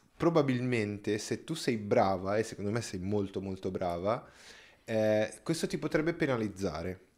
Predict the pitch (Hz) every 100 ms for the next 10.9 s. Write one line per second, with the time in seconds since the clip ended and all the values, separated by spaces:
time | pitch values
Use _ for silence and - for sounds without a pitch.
0 | _ - - - - - 127 147 190 175
1 | 185 175 - 139 127 - - 127 160 139
2 | 117 113 127 110 117 120 123 120 127 131
3 | 110 107 110 117 113 107 104 95 95 98
4 | 95 - 95 95 95 98 - 98 98 104
5 | - 95 101 - 110 95 92 85 87 85
6 | 76 80 - 87 - - - - 87 98
7 | 107 110 - 127 104 101 98 90 87 82
8 | 82 - 92 - - - - - _ -
9 | 156 190 190 117 123 - 120 113 113 113
10 | 110 110 110 - - 156 180 196 -